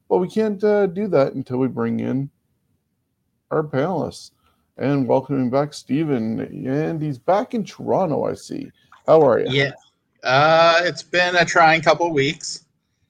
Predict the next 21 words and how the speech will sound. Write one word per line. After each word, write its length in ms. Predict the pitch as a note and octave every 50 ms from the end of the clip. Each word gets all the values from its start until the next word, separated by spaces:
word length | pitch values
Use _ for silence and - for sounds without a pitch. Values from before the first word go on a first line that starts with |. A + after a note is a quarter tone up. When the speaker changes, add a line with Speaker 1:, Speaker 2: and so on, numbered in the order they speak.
| _ _ _ _ _ _ _ _ -
Speaker 2:
It's, 300 | - - - - - -
um, 480 | C3+ C3 B2 B2 B2 B2+ B2 B2 B2 B2+ - _ _ _ _ _ _ _ _ _ _ _ _ _ _ _ _ _ _ _ _ _ - - - _ _ _ _ _ _ _ _ -
but 160 | C3+ B2+ B2
we're 80 | C3+ C#3
back, 420 | C#3 D#3 C#3+ B2+ B2 B2+ B2+ -
so 220 | - - - B2+ B2
that's 500 | B2+ C3 C3 - - - - - - _ -
a 80 | A#2 B2
good 220 | B2+ C#3 C3 -
thing. 260 | A2 G2 F#2+ G2+ A#2 - _ _ _ _ _ _ _ _ _ _ _ _ _
Speaker 1:
Yeah, 140 | - C#3 D3+
Speaker 2:
Try 200 | - - - A#2+
to 60 | A#2+
get 120 | B2+ B2 A#2+
back 180 | A2+ A2+ A2+
Speaker 1:
uh, 40 | G#2+ G#2 _ _ _ -
Speaker 2:
life 220 | A#2+ A#2+ A#2+ -
into 240 | A#2 A#2 A2+ A2+ A2+
normal. 480 | A#2 A#2+ A2+ G#2+ G#2 G2+ G2+ A2+ B2+ _ _ _ _ _ _ _ _ _ _ _ _ _ _ _ _
Speaker 1:
Well, 400 | - G#2+ A2 A#2 A2 F#2 - _ _
the 100 | -